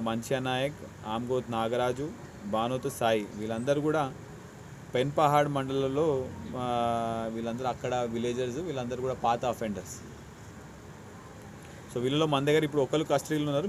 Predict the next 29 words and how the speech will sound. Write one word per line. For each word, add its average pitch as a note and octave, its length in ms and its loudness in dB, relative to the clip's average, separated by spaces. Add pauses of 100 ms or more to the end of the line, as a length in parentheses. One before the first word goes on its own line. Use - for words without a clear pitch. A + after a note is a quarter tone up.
మిగతా D3 240 2
వాళ్ళని C#3 220 2
కూడా C3 160 2
మనం B2 180 -4
పట్టుకోవడం B2 380 -2
జరుగుతది. B2 400 -2
ఇదంతా D3 260 2 (100)
కూడా E3+ 140 4 (760)
డీఎస్పీ C#3+ 400 2 (420)
మిర్యాలగూడ C3 400 2 (140)
గారు, C3 140 2 (160)
టౌన్ B2 240 -2
గారు, B2 180 0 (120)
టౌన్ B2 220 -2 (280)
ఇన్స్‌పెక్టర్ A#2 420 -4
గారు, A#2+ 120 2 (100)
వాళ్ళ A#2 140 2 (120)
టీం, A#2+ 160 0 (140)
especially A#2+ 380 -6
హాలియా A#2+ 320 2
ఎస్ఐ A#2+ 240 -2
గారు, A2+ 100 -2
వీళ్ళందరూ A2+ 400 -2
కూడా A#2+ 160 -4
కోఆర్డినేట్ A2+ 360 -2
చేసి A2+ 160 -6
ఇది G#2+ 180 -6
చేయడం A2 280 -2
జరిగింది. A2 340 -4